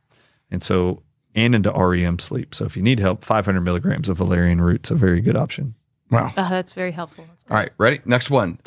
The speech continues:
Speaker 2: Three tips to stay sharp mentally all the way till your last days. I'm talking about just, like, your mental awareness, any
Speaker 3: Mm-hmm.
Speaker 2: kinda,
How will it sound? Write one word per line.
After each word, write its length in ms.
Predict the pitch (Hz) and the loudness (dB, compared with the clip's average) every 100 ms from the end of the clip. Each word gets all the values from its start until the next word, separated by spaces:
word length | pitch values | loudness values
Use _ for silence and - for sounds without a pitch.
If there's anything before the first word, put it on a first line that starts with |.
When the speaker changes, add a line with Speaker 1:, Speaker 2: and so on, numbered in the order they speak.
| - | -6
Speaker 2:
Three 180 | - 170 | -2 0
tips 380 | - 156 - - | 2 0 0 -6
to 140 | 104 | -2
stay 180 | 101 101 | 0 0
sharp 360 | - 127 127 - - | 0 0 0 -2 -2
mentally 600 | 107 120 127 131 135 127 _ _ _ _ | 0 2 0 -2 -4 -4 _ _ _ _
all 160 | 113 127 | 0 2
the 80 | 120 | 2
way 240 | 110 110 | 2 0
till 300 | 107 110 98 | 0 0 2
your 200 | 87 82 | 0 0
last 340 | 87 87 85 - | 2 0 0 -2
days. 400 | 78 67 - - | -2 -4 -12 -4
I'm 160 | 98 98 | -2 2
talking 160 | 107 | 2
about 140 | 95 92 | 2 0
just, 180 | 95 98 | 0 0
like, 160 | 95 | 0
your 80 | 90 | 0
mental 460 | 85 98 - 92 87 | 0 0 0 0 0
awareness, 640 | 92 85 92 90 82 76 87 | 0 2 2 2 0 -4 -2
any 160 | 92 | -2
Speaker 3:
Mm-hmm. 100 | 90 | 0
Speaker 2:
kinda, 300 | 95 90 82 | 0 0 -2